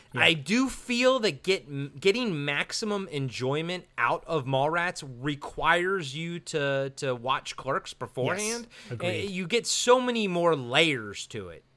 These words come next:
Speaker 2: to
Speaker 1: And
Speaker 2: be
Speaker 1: you won't be
Speaker 2: truthful
Speaker 1: let
Speaker 2: with you.
Speaker 1: down. You won't be let down. You
Speaker 2: No.
Speaker 1: won't be let down.
Speaker 2: No, I don't, I don't think so. So, <laughs> so basically, Brandy <laughs> tells him that, that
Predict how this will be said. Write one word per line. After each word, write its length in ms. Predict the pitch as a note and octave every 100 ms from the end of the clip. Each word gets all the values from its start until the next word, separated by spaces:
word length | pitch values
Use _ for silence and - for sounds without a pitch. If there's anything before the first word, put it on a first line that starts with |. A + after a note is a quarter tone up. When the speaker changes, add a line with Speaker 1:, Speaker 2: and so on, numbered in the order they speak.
| -
Speaker 2:
to 80 | E3+
Speaker 1:
And 40 |
Speaker 2:
be 60 | A3+
Speaker 1:
you 80 | C#4
won't 180 | D4+
be 80 | D4
Speaker 2:
truthful 100 | D4
Speaker 1:
let 120 | D4 C#4+
Speaker 2:
with 80 |
you. 60 | D4
Speaker 1:
down. 220 | D4 C3
You 100 | B2
won't 220 | B2 C3+
be 100 | C3+
let 200 | B2+ B2+
down. 360 | A#2+ C3 G#2 G2+ G#2+
You 80 | G#2+
Speaker 2:
No. 120 | B2
Speaker 1:
won't 80 | F#2+
be 100 | G2
let 160 | G2+
down. 260 | - G#2 G#2+ - _
Speaker 2:
No, 180 | D3 A2+
I 120 | F#2+
don't, 120 | B2 C#3
I 60 |
don't 160 | C3 A2+
think 160 | A2+
so. 140 | - G2 F2 - - -
So, 520 | - - A#3 A3 - - F#3
<laughs> 220 | C#3 C#3
so 180 | F3+ F#3+
basically, 920 | C#3+ - F#4 - F4 - C3+ B2 A2+ C3 C#3 G3+ A3+ -
Brandy 400 | - A3 D#4 D4
<laughs> 140 | D#4+ G#3+
tells 300 | F#3+ F#3 E3
him 380 | C3 A#2+ A#2+ B2+
that, 400 | D#3 D3+ D3 C#3+ - - - C#3+
that 300 | E3 D#3